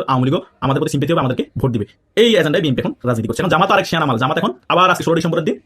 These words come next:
মুক্তিযুদ্ধের পক্ষে কথা বলছে, পাকিস্তানিরা কিভাবে সারেন্ডার করছে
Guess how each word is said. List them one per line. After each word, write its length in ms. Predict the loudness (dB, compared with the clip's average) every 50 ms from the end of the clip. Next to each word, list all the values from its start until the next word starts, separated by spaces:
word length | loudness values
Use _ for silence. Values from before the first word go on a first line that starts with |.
| _ _ -4
মুক্তিযুদ্ধের 300 | -4 -2 0 -2 0 -2 -2
পক্ষে 140 | -2 -2 -2
কথা 100 | 0 0 0
বলছে, 140 | 0 -2 -4 -4 -6 _ -12
পাকিস্তানিরা 320 | -10 -6 -4 -2 -2 0 0
কিভাবে 200 | 0 2 2 2 0 -2 _ _ -4
সারেন্ডার 240 | -2 0 0 0 0
করছে 160 | -2 -2 -2